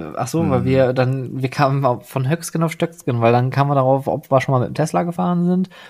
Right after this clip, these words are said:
Speaker 1: Dann hast du gesagt, E-Fahrzeuge wäre auch was für mich.
Speaker 2: Ach
Speaker 1: Und dann
Speaker 2: so.
Speaker 1: ist mir eingefallen, ich bin mit dem E-Roller schon häufiger gefahren in letzter Zeit.
Speaker 2: Ja, ich hab mir noch nie so einen
Speaker 1: Ja.
Speaker 2: E-Scooter geliehen. Das finde ich ja dämlich.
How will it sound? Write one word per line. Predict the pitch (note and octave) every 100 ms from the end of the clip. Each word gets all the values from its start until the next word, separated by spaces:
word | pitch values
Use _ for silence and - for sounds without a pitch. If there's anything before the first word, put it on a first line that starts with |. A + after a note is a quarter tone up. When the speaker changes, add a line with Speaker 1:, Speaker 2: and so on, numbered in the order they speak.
| _
Speaker 1:
Dann | B2+
hast | B2 C3+
du |
gesagt, | C3 B2+ B2 - - -
E-Fahrzeuge | C3+ C#3+ C#3 C3+ C#3 C3+ A2+
wäre | G2+
auch | C3+
was | E3
für | -
mich. | D#3 A2
Speaker 2:
Ach |
Speaker 1:
Und | G#2+
dann | C#3
Speaker 2:
so. | C3+
Speaker 1:
ist | B2+
mir |
eingefallen, | A2+ C3 B2 - B2+ C3
ich | B2+
bin | C3+
mit | B2+
dem | B2
E-Roller | G#2+ A#2 A#2+ D#3+
schon | E3+ E3
häufiger | D#3+ D#3+ D3+
gefahren | D3+ - D3 -
in | D#3
letzter | C#3 - B2+
Zeit. | - A#2+ _ - _ _ _ _ _ _ _ _ - -
Speaker 2:
Ja, |
ich | A2+
hab | C3+ C3+
mir |
noch | B2
nie | B2
so | B2+
einen | B2
Speaker 1:
Ja. | A2+
Speaker 2:
E-Scooter | A#2 - C3 G2
geliehen. | F#2 F2+ F#2 - -
Das | G#2 -
finde | - F#2+
ich | F#2
ja |
dämlich. | - - E2+ -